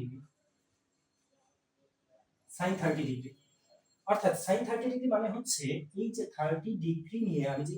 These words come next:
একটা সমকোণী ত্রিভুজ আঁকছি, যার একটা কোণ থার্টি ডিগ্রি, ওইটার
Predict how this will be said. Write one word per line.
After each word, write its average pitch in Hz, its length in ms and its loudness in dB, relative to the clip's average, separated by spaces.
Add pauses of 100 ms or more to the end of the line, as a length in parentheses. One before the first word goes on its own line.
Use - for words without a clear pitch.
(420)
একটা 185 180 -6
সমকোণী 165 380 2
ত্রিভুজ 165 280 -2
আঁকছি, - 220 -6
যার 135 140 -2
একটা - 160 -2
কোণ 165 180 -4
থার্টি 185 300 2
ডিগ্রি, 127 280 -4 (1120)
ওইটার 247 680 6